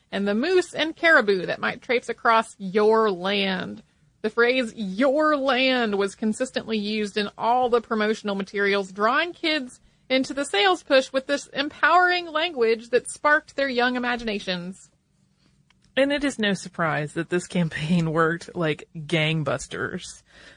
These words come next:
Speaker 2: Stores were actually having this problem where they would sell out of their puffed cereal stock each day,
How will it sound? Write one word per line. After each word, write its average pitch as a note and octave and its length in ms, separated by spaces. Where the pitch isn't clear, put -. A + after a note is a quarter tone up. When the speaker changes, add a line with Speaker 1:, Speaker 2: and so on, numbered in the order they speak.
Speaker 2:
Stores C4 440
were A#3 140
actually G3 300
having A3+ 220
this G#3 140
problem F#3+ 440
where F#3 180
they F#3 200
would F#3 180
sell F#3 320
out F3+ 280
of E3 80
their E3+ 140
puffed - 280
cereal E3+ 460
stock C#3+ 480
each D#3+ 240
day, C3+ 480